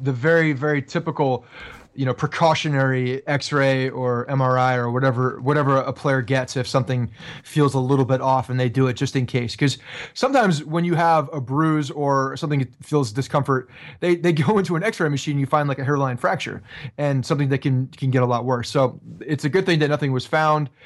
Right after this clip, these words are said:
Um, but yeah, you know, this is his first bad outing we've, that, that we've had in quite some time. So, uh, I, I don't chalk it up to anything else but a bad outing, and, uh, and we'll see. You know, i-, i-, is it, would it be alarming if this were to continue? Absolutely, but we have no reason to believe it will.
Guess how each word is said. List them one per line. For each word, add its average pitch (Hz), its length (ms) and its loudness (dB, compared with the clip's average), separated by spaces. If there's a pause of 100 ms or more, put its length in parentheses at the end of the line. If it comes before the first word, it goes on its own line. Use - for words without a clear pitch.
(260)
Um, 127 540 -2
but 139 260 0
yeah, 160 200 4
you 190 120 -2
know, 196 100 2
this 233 140 0
is 247 80 -4
his 277 140 0
first 247 340 0
bad 170 220 2
outing 202 220 2
we've, 143 200 -2
that, 131 240 -8
that 139 140 -2 (180)
we've 135 160 -4
had 170 140 2
in 135 160 -2
quite 165 240 0
some 143 160 -2
time. 139 260 0
So, 135 320 -2 (800)
uh, 139 200 0 (140)
I, 175 260 0
I - 40 2
don't 185 160 2
chalk 180 200 0
it 175 60 2
up 170 100 0
to 170 60 -2
anything 160 220 0
else 160 160 -2
but 143 100 -2
a 127 60 -4
bad 147 200 2
outing, 160 420 2
and, 139 420 -2
uh, 131 360 0
and 135 200 -2
we'll 147 100 0
see. 147 460 0
You 139 100 -2
know, 139 160 2
i-, - 140 -14 (160)
i-, 147 200 0 (160)
is 151 200 2
it, 170 180 -6
would 151 240 2
it 180 60 2
be 190 80 2
alarming 170 460 2
if 156 100 -2
this 175 120 -6
were 165 60 -4
to 143 80 -4
continue? 175 320 -2
Absolutely, 156 640 0
but 131 260 0
we 151 80 0
have 139 180 0
no 190 160 2
reason 143 260 2
to 135 40 0
believe 131 240 0
it 127 40 -4
will. 151 380 2